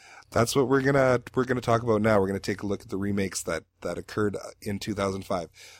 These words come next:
Now, there may be remakes of stuff that hap-, of stuff that was made before two thousand and five, but since it's just the forty, the, the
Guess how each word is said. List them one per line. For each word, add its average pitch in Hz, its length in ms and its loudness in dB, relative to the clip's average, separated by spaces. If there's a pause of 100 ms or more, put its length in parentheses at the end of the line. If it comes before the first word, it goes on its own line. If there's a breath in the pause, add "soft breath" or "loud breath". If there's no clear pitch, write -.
(120)
Now, 107 140 0
there 123 160 2
may 143 240 0
be 185 120 -2
remakes 127 480 0
of 104 60 -8
stuff 107 320 -2
that 90 360 -4
hap-, 98 360 -2 (160)
of 101 300 0
stuff - 260 2
that 104 100 0
was 95 140 -2
made 101 240 -2
before 127 400 2
two - 160 -8
thousand 92 360 -2
and 87 100 -14
five, 85 360 -6 (380 soft breath)
but 113 160 -2 (320)
since 131 320 -8
it's 139 140 -8
just - 260 -6
the 123 240 2
forty, 113 300 -4 (100)
the, 117 80 -8 (100)
the - 220 -8